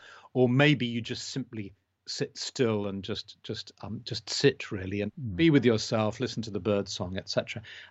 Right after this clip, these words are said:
Speaker 1: And that gives a chance for your unconscious and perhaps the collective unconscious, or the transpersonal, as it's sometimes called in psychology, to inspire you with an idea, an image.
Speaker 2: Yeah,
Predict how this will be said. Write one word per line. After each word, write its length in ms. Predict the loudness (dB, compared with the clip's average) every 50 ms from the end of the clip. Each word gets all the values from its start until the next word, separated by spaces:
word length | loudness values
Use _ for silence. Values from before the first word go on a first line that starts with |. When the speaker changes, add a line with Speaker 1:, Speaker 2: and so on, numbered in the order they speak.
| 4
Speaker 1:
And 160 | 6 8 10 10
that 260 | 10 8 4 0 -4
gives 240 | -4 -2 -2 -2 -2
a 60 | -6
chance 640 | -6 -6 -4 0 0 0 2 0 -2 -4 -6 -10 -12
for 160 | -8 -4 -2
your 440 | 0 2 2 4 4 4 2 0 -2 -6 -2
unconscious 880 | 0 0 0 2 4 4 4 4 4 2 2 2 2 2 0 -4 -10 -12 _ _ _ -20 -20 -20 -20 -6 0
and 140 | 0 0 2
perhaps 600 | 2 0 2 4 2 2 2 -2 -8 -10 -10 -12 _ _ _
the 80 | -8 -6
collective 580 | -4 0 2 2 2 2 0 -4 -6 -6 -4
unconscious, 720 | -2 -4 -4 -6 -8 -8 -10 -8 -8 -8 -8 -6 -6 -6 -6 -6
or 80 | -6
the 100 | -6 -4
transpersonal, 1000 | -4 0 2 4 4 4 2 0 -2 2 2 2 2 2 0 -6 -6 -6 -6 -6 -6
as 120 | -8 -10
it's 120 | -12 -8
sometimes 400 | -6 -6 -6 -4 -4 -6 -8 -8
called 280 | -4 -2 0 0 0 0
in 100 | -2 -4
psychology, 680 | -6 -8 -10 -8 _ 4 6 6 6 6 4 0 -8 -10 -12 -18 -20 -20 -18 -18 -20 -14 _
to 200 | 2 4 6 6
inspire 640 | 6 6 6 6 4 4 6 6 6 8 8 6 6
you 260 | 4 4 2 2 0 0
with 140 | 0 0 0
an 80 | 0
idea, 600 | 0 0 0 0 4 4 6 6 6 6 6 4
an 100 | 2 2
image. 300 | 0 0 0 0 -2 -2
Speaker 2:
Yeah, 180 | -2 -2 -4 -4